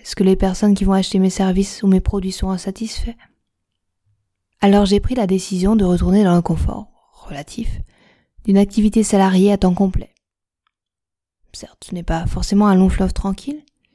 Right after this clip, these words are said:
mais c'est aussi une façon de m'acheter cette liberté. Pour me détacher de la rentabilité à tout prix. Pour faire juste ce que j'ai envie.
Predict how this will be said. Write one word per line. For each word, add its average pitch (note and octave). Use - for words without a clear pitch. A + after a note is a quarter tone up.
mais B3+
c'est C4
aussi C#4+
une D#4
façon C4
de B3
m'acheter A3+
cette G#3
liberté. G3
Pour G3+
me G#3
détacher G#3+
de A3+
la G3+
rentabilité G3
à F#3
tout A3
prix. -
Pour A#3+
faire A3+
juste C4
ce -
que D#4+
j'ai B3+
envie. A#3+